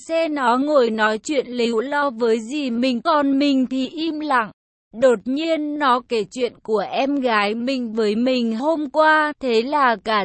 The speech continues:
gia đình dòng họ em biết chuyện. Mẹ nó với mẹ của mình la mắng mình rất nhiều. Mẹ mình còn nói là nếu T mà mất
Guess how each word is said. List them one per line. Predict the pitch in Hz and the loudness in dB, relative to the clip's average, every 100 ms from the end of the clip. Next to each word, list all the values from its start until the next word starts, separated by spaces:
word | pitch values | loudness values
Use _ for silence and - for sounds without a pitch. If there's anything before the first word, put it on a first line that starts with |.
| 180 | -2
gia | 247 294 | -2 0
đình | 247 254 220 208 | 0 0 -2 -4
dòng | 185 233 220 | -4 -4 -2
họ | 214 240 208 | -4 -2 -2
em | - 320 311 302 | 2 2 2 -4
biết | 320 392 - | -4 -4 -4
chuyện. | 320 269 - | 0 0 0
Mẹ | 277 285 285 - | -4 -2 -2 -4
nó | 233 220 220 | -2 -2 -2
với | 220 240 220 | 0 0 0
mẹ | 262 277 269 | -2 -6 -6
của | 311 262 | -2 0
mình | 220 240 262 240 262 | 2 0 0 -2 0
la | 294 277 | 0 0
mắng | 254 220 220 269 | 0 -2 0 -2
mình | 277 247 202 | 0 -2 -2
rất | 320 - | -4 -2
nhiều. | 302 269 240 214 180 - _ _ _ | -4 0 0 -2 -6 -16 _ _ _
Mẹ | 262 269 - | -4 -2 -2
mình | 262 262 262 240 | 0 2 0 -2
còn | - 294 269 262 | 0 2 2 2
nói | 262 247 311 | 0 0 0
là | 359 320 | 0 0
nếu | 254 254 240 | 0 0 0
T | 254 330 311 311 | 0 2 2 0
mà | 277 262 262 | -2 2 2
mất | 254 302 | 2 -2